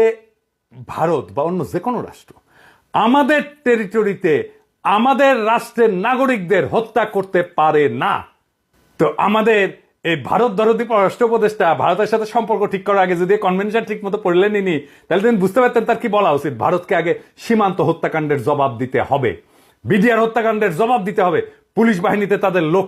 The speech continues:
কেন এই জবাব দিতে হবে, কেন বাংলাদেশের গুমের সাথে তারা জড়িত সেটা জবাব দিতে হবে, কেন বাংলাদেশের সাথে অন্য দেশের সম্পর্ক স্থাপনের আগে ভারতের সাথে কথা বলে নিতে হবে, তার জবাব দিতে হবে।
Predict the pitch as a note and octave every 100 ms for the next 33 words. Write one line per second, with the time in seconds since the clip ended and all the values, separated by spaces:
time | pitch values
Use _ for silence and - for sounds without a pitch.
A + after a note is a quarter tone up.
0 | F#3+ F3 D#3+ C#3 C3+ C3 A2 A2+ F#2 E2+
1 | - - _ _ _ _ _ B3 B3+ B3
2 | F#3+ G3 A3 F#3+ G3+ D#3+ C#3 G3 F#3 F#3+
3 | F#3 F3 E3+ D3 G3 G#3+ F3+ - D#3+ C#3+
4 | C#3 B2+ A2 A2+ G2 F2+ - _ _ -
5 | B3 B3 A#3 A3+ A3 F#3+ F3 - E3+ -
6 | - - G#3+ A3+ F#3 D#3 D#3+ A3 G#3 G3+
7 | F3+ E3+ - G3 G3+ F#3 E3 B2+ - _
8 | - - G3+ G3+ D#3+ - D#3+ D3+ F3+ F3+
9 | G3 F#3+ F3 D#3 D3 D3 C3+ A2 C3 B2
10 | G2+ G2 F#2